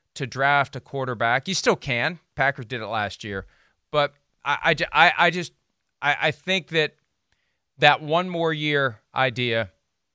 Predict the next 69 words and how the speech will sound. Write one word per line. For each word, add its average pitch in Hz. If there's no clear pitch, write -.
I, 123
I 147
ju-, 139
they're 165
gonna 175
regret 139
it. 92
If 139
they 131
do 160
it, 208
the 139
team 196
and 165
or 151
Roethlisberger, 135
when 123
we 120
get 131
to 120
November 135
or 143
December, 120
are 127
gonna 117
say, 117
"Man, 117
we 117
ju-, 120
we 123
just 117
shouldn't -
have 98
done 110
this 101
one 107
more 104
year," 104
especially 147
if 127
they 123
don't 113
think 113
they're 104
a 98
contender. 98
It's 92
one 135
thing 139
for 117
Jerome 120
Bettis 113
to -
come 113
back 107
one 117
more 104
year 104
in 98
two 113
thousand 98
five 95
when 92
you 92
got 92
a 87
Super 98
Bowl 90
team, 87